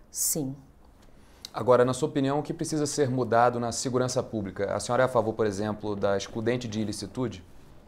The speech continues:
Speaker 1: Depende, pra quê? Excludente de ilicitude pra quê? Em, mas em que
Speaker 2: Policiais
Speaker 1: caso?
Speaker 2: que matam em serviço, né?
Speaker 1: Depende, depende. Eu acho que ele tem que responder processo administrativo, se não foi. Não dá pra você ser a favor ou contra,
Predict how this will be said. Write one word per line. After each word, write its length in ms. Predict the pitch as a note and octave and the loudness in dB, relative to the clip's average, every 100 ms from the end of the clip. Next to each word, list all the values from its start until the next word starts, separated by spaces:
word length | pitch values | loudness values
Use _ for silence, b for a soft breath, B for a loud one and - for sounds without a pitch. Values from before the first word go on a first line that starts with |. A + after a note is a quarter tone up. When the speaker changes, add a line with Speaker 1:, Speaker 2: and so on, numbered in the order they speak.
| B B B B | B B B B
Speaker 1:
Depende, 420 | G3 - F#4+ G3+ | -6 -4 -2 -2
pra 140 | F#3+ G#3+ | -2 -2
quê? 220 | G#3 C#3 - - - - - - - - - - - - - - - | -4 -10 -12 -20 -20 -20 -20 -20 -20 -20 -20 -20 -20 -20 -20 -20 -16
Excludente 480 | - G3 G3 G#3 | -8 -4 -4 -4
de 80 | G3 | -4
ilicitude 500 | G3 G3 - G#3 G3+ | -4 -4 -4 -2 -2
pra 160 | G#3 G#3+ | 0 -2
quê? 200 | G#3+ - - - - - - - - - - - - - | -2 -10 -14 -20 -20 -20 -20 -20 -20 -20 -20 -20 -18 -8
Em, 160 | F3+ - | -6 2
mas 140 | G3 | 4
em 40 | F#3+ | 4
que 0 | |
Speaker 2:
Policiais 420 | A3+ A#3+ A#2 - | 4 4 8 8
Speaker 1:
caso? 120 | E3 | 8
Speaker 2:
que 60 | D3 | 6
matam 320 | C3 C3+ C#3 | 6 6 2
em 20 | |
serviço, 560 | A#2 G#2 F#2+ A#2 A#2 G#2+ | -2 -4 -6 -8 -8 -10
né? 120 | G#2 C3+ B B B | -10 -12 B B B
Speaker 1:
Depende, 520 | G#3+ A3+ C4+ G3+ E3 | 0 4 4 4 0
depende. 380 | D#3+ F#3+ F#3+ D#3+ | -2 -4 -4 -2
Eu 60 | D#3+ | -2
acho 120 | D#3+ | 0
que 60 | |
ele 100 | F3 | -2
tem 140 | F3 F#3+ | -2 -2
que 100 | G3+ | 0
responder 380 | F#3 F#3+ F3 E3+ | -2 0 0 0
processo 460 | E3+ E3 E3 D#3+ | 0 0 0 0
administrativo, 1120 | D#3 D#3+ D3+ D#3 D3 C#3+ D3+ D3 E3+ A#3+ E4 F#4 B B | -2 -2 -2 -2 -4 -4 -2 0 0 0 0 -4 B B
se 240 | - - | -4 0
não 220 | F#3+ F3+ F3 | 2 2 0
foi. 260 | - F3+ | 0 0
Não 160 | A#3 D4+ | 4 4
dá 160 | B3 | 4
pra 160 | C#4 C4+ | 2 0
você 320 | G#3 G3+ G3 | 0 -2 -2
ser 140 | F3 F#3+ | 0 0
a 60 | |
favor 380 | - E3 F3 G3 | 0 -2 0 0
ou 60 | G3 | 0
contra, 560 | G3 F3+ F#3 F3 C#3 | 0 -2 -2 -6 -8